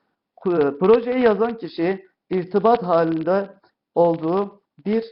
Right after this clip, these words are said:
e, pr-, ortak kurucu ola-, kendine belirler. Biliyoruz ki her projede en az ik-, e, iki tane ortak kurucunun olması gerekiyor ki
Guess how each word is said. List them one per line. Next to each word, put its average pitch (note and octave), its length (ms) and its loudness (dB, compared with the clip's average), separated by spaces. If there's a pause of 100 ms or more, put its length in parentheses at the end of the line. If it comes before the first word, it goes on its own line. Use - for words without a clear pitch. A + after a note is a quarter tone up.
(400)
e, C#3 60 -8
pr-, C3 480 -4
ortak G3 480 0
kurucu F3 340 0
ola-, D3 420 2
kendine C3 480 -2
belirler. G#2 500 -6 (1040)
Biliyoruz A#3 420 -4
ki A3 260 -4 (100)
her A#3 280 0
projede G#3 720 0 (180)
en G#3+ 140 -2
az G#3+ 340 -4
ik-, - 160 -12 (280)
e, C3 280 -8
iki F3 240 -8
tane G3+ 340 0
ortak F3 500 0
kurucunun E3 400 -4
olması C#3 440 -2
gerekiyor E3 640 -4
ki G3+ 220 -2